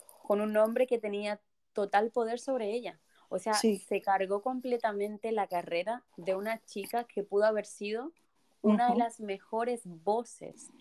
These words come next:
Speaker 2: Sí.
Speaker 1: del, o sea, de este planeta, se la cargó porque era una niña que necesitaba,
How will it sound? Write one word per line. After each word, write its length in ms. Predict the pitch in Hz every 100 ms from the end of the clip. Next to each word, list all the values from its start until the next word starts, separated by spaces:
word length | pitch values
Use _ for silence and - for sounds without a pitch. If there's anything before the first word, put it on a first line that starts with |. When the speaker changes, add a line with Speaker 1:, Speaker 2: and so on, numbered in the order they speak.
| _ _ _
Speaker 2:
Sí. 200 | - -
Speaker 1:
del, 460 | 175 175 170 180 -
o 100 | 196
sea, 180 | - 185
de 140 | 185
este 220 | 202 247
planeta, 640 | 233 185 160 165 165 226 - _ _ _ _ _
se 200 | - 202
la 160 | 190 185
cargó 520 | 185 170 170 190 262
porque 220 | 202 -
era 100 | 190
una 140 | 233 247
niña 320 | 240 247 254
que 120 | 220
necesitaba, 1000 | 208 196 196 - 175 - 202 247 165 147